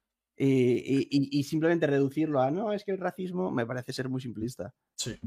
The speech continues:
Speaker 1: ¿Sabes?
Speaker 2: Y de hecho,
Speaker 1: Y, y
Speaker 2: mienten, mienten cuando dicen que todo Mestalla estaba diciendo la palabra que le
Speaker 1: Mienten,
Speaker 2: dijeron,
Speaker 1: a mí,
Speaker 2: porque
Speaker 1: a mí
Speaker 2: decían
Speaker 1: lo,
Speaker 2: "tonto".
Speaker 1: lo que más me molesta de todo este tema de Vinicius es que, eh, tío, eh, ha sido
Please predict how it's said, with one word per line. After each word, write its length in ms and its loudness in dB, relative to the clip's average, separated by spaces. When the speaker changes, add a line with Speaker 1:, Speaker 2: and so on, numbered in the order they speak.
Speaker 1:
¿Sabes? 280 4
Speaker 2:
Y 20 8
de 200 12
hecho, 180 12
Speaker 1:
Y, 40 8
y 40 10
Speaker 2:
mienten, 580 12
mienten 400 6
cuando 200 8
dicen 260 6
que 120 4
todo 320 10
Mestalla 380 6
estaba 180 4
diciendo 380 6
la 120 8
palabra 340 6
que 80 6
le 80 10
Speaker 1:
Mienten, 200 6
Speaker 2:
dijeron, 240 8
Speaker 1:
a 60 8
mí, 280 6
Speaker 2:
porque 220 12
Speaker 1:
a 40 12
mí 60 12
Speaker 2:
decían 280 12
Speaker 1:
lo, 40 10
Speaker 2:
"tonto". 560 12
Speaker 1:
lo 120 8
que 100 4
más 140 4
me 80 2
molesta 480 2
de 100 -2
todo 200 0
este 220 -4
tema 220 -4
de 80 -2
Vinicius 640 -6
es 220 0
que, 360 4
eh, 400 0
tío, 420 -6
eh, 260 -18
ha 120 -2
sido 400 -4